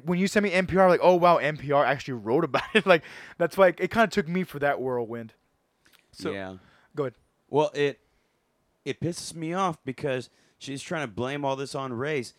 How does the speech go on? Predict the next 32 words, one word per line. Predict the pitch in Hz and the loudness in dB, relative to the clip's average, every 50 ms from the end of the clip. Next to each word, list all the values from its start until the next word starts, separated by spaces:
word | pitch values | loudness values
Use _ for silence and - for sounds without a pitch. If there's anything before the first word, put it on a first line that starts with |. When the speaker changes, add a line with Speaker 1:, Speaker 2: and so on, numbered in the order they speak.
| _ _ _ _ _ | _ _ _ _ _
Speaker 2:
And | 127 127 127 120 110 | -10 -10 -8 -8 -8
I'm | 135 160 | -10 -6
not | 180 165 143 - | -6 -6 -6 -6
trying | - 143 127 | -6 -8 -8
to | 117 | -8
say, | - - 127 123 123 127 | -8 -8 -6 -6 -6 -4
like, | 127 123 113 107 101 95 - _ _ _ _ _ _ _ _ _ _ _ _ _ - 120 | -4 -4 -4 -4 -6 -8 -14 _ _ _ _ _ _ _ _ _ _ _ _ _ -14 -10
like, | 117 117 110 101 | -10 -8 -8 -8
that | 110 104 | -10 -8
I | 110 123 | -6 -6
don't | 127 123 110 | -6 -8 -8
think | - 123 123 113 | -10 -10 -10 -8
we | 120 120 117 110 | -8 -6 -6 -4
have, | 113 113 113 110 104 107 104 | -4 -4 -6 -6 -8 -10 -12
like, | 101 101 92 92 | -12 -12 -12 -12
a, | 95 90 90 87 | -12 -12 -12 -10
that | 95 120 110 | -10 -8 -6
I | 117 123 | -6 -6
don't | 127 120 107 | -6 -6 -8
think | 127 117 | -10 -10
we | 113 113 | -8 -8
don't | 110 117 113 | -6 -6 -6
have | 113 110 104 | -6 -6 -6
a | 101 | -6
racism | 95 95 104 123 143 135 131 113 95 101 98 92 | -6 -6 -6 -6 -8 -8 -12 -14 -14 -14 -14 -10
problem. | - 101 107 110 107 - _ _ _ _ | -8 -6 -6 -6 -8 -10 _ _ _ _
Yeah, | - 135 190 202 175 127 | -8 -4 -4 -2 -2 -4
there's | 107 117 123 117 135 | -4 -6 -6 -4 -4
always | 139 165 190 185 156 117 | -2 -2 -2 -4 -6 -8
gonna | 123 117 113 | -8 -10 -8
be | 101 110 110 | -8 -6 -6
racists. | 107 101 98 107 131 156 147 - - 98 107 120 - - - - | -6 -4 -4 -4 -4 -4 -6 -6 -6 -4 -4 -6 -6 -10 -16 -20